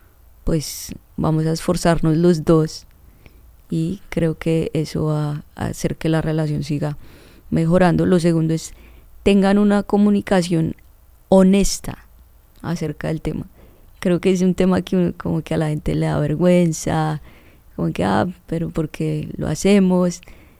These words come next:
Aún tal vez en el prematrimonial muchas veces no se habla bien de, de lo que es, lo que decía Julián, como que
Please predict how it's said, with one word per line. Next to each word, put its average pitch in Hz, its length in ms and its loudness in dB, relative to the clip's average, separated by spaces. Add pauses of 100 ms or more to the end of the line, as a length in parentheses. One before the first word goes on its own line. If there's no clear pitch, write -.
(260)
Aún 170 400 2
tal 170 180 2
vez 170 200 0
en 170 120 2
el 170 100 0
prematrimonial 160 680 2
muchas 156 280 -4
veces 156 220 -4
no 156 160 -2
se 156 160 -4
habla 156 460 0
bien 156 380 0 (840)
de, 151 340 -4
de 147 200 -6
lo 156 160 -2
que 180 280 2
es, 185 80 2
lo 165 100 -2
que - 140 -4
decía 151 220 -2
Julián, 156 340 -2
como 156 240 -4
que 160 240 -2